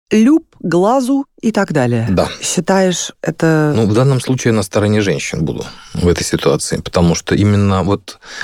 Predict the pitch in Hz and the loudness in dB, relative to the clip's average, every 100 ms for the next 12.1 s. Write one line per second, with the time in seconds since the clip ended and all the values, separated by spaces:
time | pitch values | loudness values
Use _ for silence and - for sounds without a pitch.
0 | - 104 110 113 95 92 - 104 92 95 | -4 0 2 2 2 0 -2 -2 0 -2
1 | - 175 - 104 - - 101 - 87 - | -4 -8 -2 -2 0 0 0 0 -6 -4
2 | 80 98 160 - 160 - 98 92 87 85 | -2 0 0 0 -4 -2 -2 0 0 0
3 | - 147 120 - 107 - - - - 90 | 0 0 0 0 -2 -2 -6 -8 -2 0
4 | 87 73 - - - - 82 82 - 175 | 0 -2 -8 -18 -6 0 0 0 0 2
5 | 185 175 - 101 87 82 82 120 131 92 | 0 -4 -2 0 2 2 2 2 2 0
6 | 104 - - - - _ 110 110 147 127 | -2 -4 -8 -10 -14 _ 2 2 2 2
7 | - 117 - 107 82 76 80 - - - | 0 0 0 0 0 0 -2 -2 -6 -8
8 | - _ - - 85 - 98 120 107 - | -18 _ -8 -2 0 0 0 2 0 0
9 | 82 87 85 92 92 85 78 78 87 90 | -4 -2 -2 0 2 2 0 -2 0 0
10 | 104 120 107 104 160 - 98 87 - 113 | 0 0 0 2 0 0 -2 -2 0 -2
11 | - 90 90 87 85 95 90 80 - - | 0 0 0 0 0 0 0 -2 -6 -12